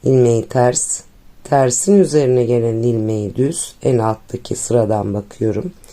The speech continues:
ters düz ördüklerime. Düz ördüğüm satırda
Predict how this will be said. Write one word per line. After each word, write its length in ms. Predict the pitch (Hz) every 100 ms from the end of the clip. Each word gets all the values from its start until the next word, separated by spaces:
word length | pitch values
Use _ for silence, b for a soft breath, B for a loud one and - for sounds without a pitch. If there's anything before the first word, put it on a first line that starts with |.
| B -
ters 420 | - 117 - -
düz 200 | 113 98
ördüklerime. 920 | - 113 98 98 - 110 104 101 143 202 b b b b - -
Düz 220 | 165 147
ördüğüm 680 | 147 131 117 110 113 104 98
satırda 760 | - - 110 - 117 107 139